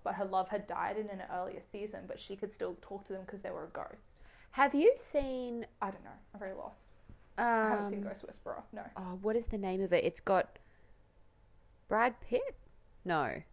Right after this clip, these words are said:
Speaker 2: Don't play with the
Speaker 1: Hey,
Speaker 2: book.
Speaker 1: hey.
Speaker 2: No, don't
Speaker 1: The
Speaker 2: play with the
Speaker 1: cat
Speaker 2: book.
Speaker 1: is disowning the book.
Speaker 2: We don't bite the book. Um,
Speaker 1: The book is the Bible.
Speaker 2: Oh,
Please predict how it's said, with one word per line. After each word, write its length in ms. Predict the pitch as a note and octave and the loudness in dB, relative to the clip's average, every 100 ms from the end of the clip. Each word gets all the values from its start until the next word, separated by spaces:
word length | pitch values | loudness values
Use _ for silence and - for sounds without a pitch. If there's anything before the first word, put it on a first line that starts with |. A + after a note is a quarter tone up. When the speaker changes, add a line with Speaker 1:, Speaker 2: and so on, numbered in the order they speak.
| - - - - - | -20 -18 -16 -16 -2
Speaker 2:
Don't 220 | F#3+ F#3+ | 2 2
play 120 | A#3 A#3+ | 6 6
with 100 | A#3+ | 8
the 60 | A3+ | 8
Speaker 1:
Hey, 40 | |
Speaker 2:
book. 300 | G#3+ - - - - | 8 6 0 -18 -4
Speaker 1:
hey. 220 | A3+ G3+ - | 0 0 4
Speaker 2:
No, 640 | G3 G3+ G3 G3 G3+ B3+ - | 8 10 12 12 12 8 8
don't 180 | G#3 | 6
Speaker 1:
The 20 | G3+ | 10
Speaker 2:
play 100 | G#3+ | 10
with 60 | A#3+ | 10
the 40 | |
Speaker 1:
cat 80 | - | 10
Speaker 2:
book. 180 | G#3+ - | 6 6
Speaker 1:
is 300 | C4 G#3+ - G#3+ | 4 2 -10 -8
disowning 540 | A#3 A3 A#3 A3+ A3 A3 | -4 0 0 0 0 -2
the 60 | G3+ | 0
book. 380 | F#3 C4 - - - - - - - - - - - - - - - - - - | 2 2 0 -16 -20 -20 -20 -20 -20 -20 -20 -20 -20 -20 -20 -20 -20 -20 -20 -6
Speaker 2:
We 120 | E3 E3+ | -2 4
don't 240 | F#3+ G3+ | 4 10
bite 200 | G#3 G#3+ | 10 10
the 60 | G#3 | 4
book. 400 | F#3+ D3+ - - - - - - - | 2 2 2 -14 -16 -20 -20 -2 8
Um, 500 | G#3 G#3 G#3 G#3+ G3+ - - | 10 10 6 -2 -6 -14 -12
Speaker 1:
The 80 | F#3+ | -10
book 100 | G3+ | -10
is 100 | G3+ | -10
the 80 | - | -10
Bible. 220 | - - - - - - - - - - - | -12 -4 -4 -4 -20 -20 -20 -20 -20 -18 -2
Speaker 2:
Oh, 800 | A3 A#3 A#3 A3+ G#3 F#3 E3 D3+ | 2 6 8 8 6 2 0 -2